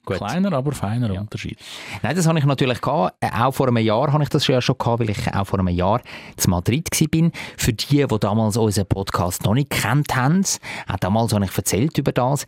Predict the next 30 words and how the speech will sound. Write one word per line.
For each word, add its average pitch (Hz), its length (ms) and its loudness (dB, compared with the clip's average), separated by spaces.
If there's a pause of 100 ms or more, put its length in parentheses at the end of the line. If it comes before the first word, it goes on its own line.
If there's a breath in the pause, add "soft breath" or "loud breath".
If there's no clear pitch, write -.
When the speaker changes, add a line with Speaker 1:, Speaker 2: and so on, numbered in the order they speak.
(120)
Speaker 2:
Du 104 100 -8
hast 98 140 -6
Speaker 1:
Das 104 60 -8
Speaker 2:
geschwärmt. 95 560 -4 (160)
Speaker 1:
Ich 127 80 -8
habe - 20 -6
Speaker 2:
Geschwärmt. 120 520 -6
Speaker 1:
geschwärmt. 90 640 -4 (440 loud breath)
Speaker 2:
Wo 120 100 -4
du 110 100 -8
geredet 120 360 -4
hast, 101 120 -4
ist 113 200 -4
dir 110 40 -2
der 101 120 -2
Saft - 440 -2
nebendurch 113 460 0
rausgelaufen, 92 680 -4
weil 90 80 -2
du 98 160 -4
so 101 120 -2
geschwärmt 101 640 -4
hast 95 200 -4
und 110 280 -6
das 107 260 -2
Wasser 113 360 -2
im 110 120 0
Mund. 127 200 -2 (760 loud breath)
Ah. 233 260 2 (480 loud breath)
Speaker 1:
Ja, 131 320 -2